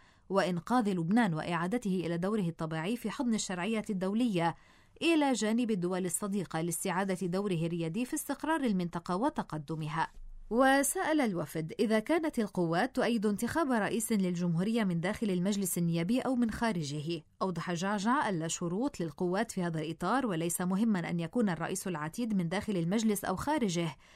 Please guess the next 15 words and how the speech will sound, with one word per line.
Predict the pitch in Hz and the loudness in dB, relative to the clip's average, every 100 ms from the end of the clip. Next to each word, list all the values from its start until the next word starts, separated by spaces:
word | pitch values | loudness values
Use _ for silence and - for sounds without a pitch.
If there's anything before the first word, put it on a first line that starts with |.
| - | -12
باعتبار | - 202 214 208 233 196 | -2 0 2 2 2 0
أن | 175 | -2
الأهم | 160 156 175 262 | -2 -2 0 0
هو | 262 208 | 2 0
أن | 160 160 | 0 -2
يكون | 156 220 190 | -2 -2 -2
قادرا | 190 302 254 180 160 | 0 0 2 0 0
على | 156 165 | -2 -4
حمل | - 220 175 | 0 0 0
مشروع | 160 - 226 190 | -2 -2 0 0
خلاص | 160 170 175 196 170 | -2 -2 0 0 -2
لبنان | 156 175 220 262 | -4 0 2 2
وشعبه | 160 - 196 202 180 170 | 0 0 0 0 0 0
وصون | 151 - 254 247 | -2 -2 0 0
حدوده | 196 196 240 214 160 170 | 0 -2 0 0 0 0